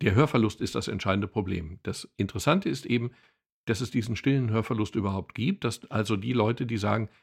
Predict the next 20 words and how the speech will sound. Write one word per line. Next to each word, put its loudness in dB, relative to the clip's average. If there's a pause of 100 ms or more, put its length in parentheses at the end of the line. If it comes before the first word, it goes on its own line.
(120)
„Ich -20
komme -6
auf -10
Partys -6
einfach -2
nicht -4
mehr 0
klar, -2
aber 2
der -2
Ohrenarzt -2
hat -8
gesagt, -4
ist -8
alles -4
okay“, -2 (400)
die 2
haben 2
nicht -4
eine -2